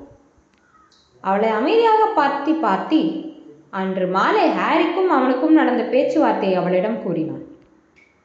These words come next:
ஹாரி வந்து ரெஸ்டாரண்டில் அமர்ந்த சிறிது நேரத்திற்கெல்லாம் அவனை பார்த்த பார்த்தி, இவன் எதற்காக வந்திருக்கிறான் என்று யோசித்துக் கொண்டே அவனிடம் சென்று பேசினான்.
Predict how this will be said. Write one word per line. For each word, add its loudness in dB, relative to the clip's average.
ஹாரி 0
வந்து 2
ரெஸ்டாரண்டில் 0
அமர்ந்த -2
சிறிது -4
நேரத்திற்கெல்லாம் -2
அவனை 0
பார்த்த 0
பார்த்தி, -2
இவன் -4
எதற்காக 0
வந்திருக்கிறான் 0
என்று 0
யோசித்துக் -2
கொண்டே 0
அவனிடம் -2
சென்று -8
பேசினான். -8